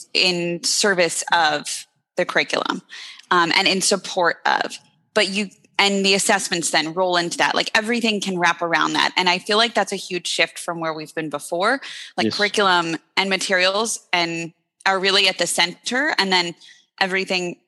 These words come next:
Speaker 1: comes out. Whereas I feel like when I first started teaching, curriculum was, like, at the outside,
Speaker 2: Mm-hmm.
Speaker 1: and, you know, in the middle was, like, pedagogy, and then standards. And it was just, it,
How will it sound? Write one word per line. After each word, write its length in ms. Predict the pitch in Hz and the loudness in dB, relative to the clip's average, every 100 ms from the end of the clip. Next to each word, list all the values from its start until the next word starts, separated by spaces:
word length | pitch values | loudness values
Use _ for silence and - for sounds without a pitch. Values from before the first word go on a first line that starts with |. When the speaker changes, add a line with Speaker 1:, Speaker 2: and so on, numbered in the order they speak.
| - | -10
Speaker 1:
comes 280 | - 208 185 | -6 -2 0
out. 320 | 196 185 240 | 2 2 2
Whereas 240 | 202 190 190 | 2 2 4
I 200 | 185 202 | 2 2
feel 180 | 220 220 | 0 2
like 180 | 190 185 | 2 0
when 120 | 180 | 0
I 200 | 190 214 | 2 0
first 280 | 214 190 - | -2 -4 0
started 340 | 180 170 170 | 0 0 -2
teaching, 600 | - 170 - 151 143 156 - _ _ _ _ _ _ - | -4 -6 0 0 0 -6 -12 _ _ _ _ _ _ -6
curriculum 600 | 220 226 240 269 240 208 | 0 2 2 2 2 2
was, 220 | 190 185 | 0 2
like, 320 | 180 170 - - _ | 2 2 -2 -14 _
at 140 | 185 | -2
the 120 | 180 - | -2 -2
outside, 800 | 185 202 - - 165 147 - - - _ _ | 2 2 0 0 2 2 0 -4 -8 _ _
Speaker 2:
Mm-hmm. 140 | 127 123 | -6 0
Speaker 1:
and, 420 | 196 180 180 175 - _ _ - | 2 2 0 -4 -12 _ _ -4
you 120 | 202 | -2
know, 60 | |
in 160 | 196 214 | 0 0
the 60 | 202 | 2
middle 320 | 202 202 196 | 2 2 2
was, 180 | 190 190 | 0 2
like, 320 | 180 175 - _ _ | 2 0 -8 _ _
pedagogy, 960 | - 311 311 220 165 - - - - _ _ - | 0 2 2 2 0 -2 -8 -8 -10 _ _ -2
and 220 | 196 190 | 0 2
then 380 | 190 185 185 185 _ _ - | 2 0 -2 -8 _ _ -10
standards. 1000 | - 277 277 262 175 120 - - - _ _ | -2 2 2 2 0 -2 -6 -10 -10 _ _
And 340 | 196 196 185 175 | 2 2 0 0
it 140 | - 220 | 0 2
was 300 | 233 220 - | 2 0 -4
just, 320 | 196 208 - | -6 -6 -2
it, 220 | 214 190 | -2 -2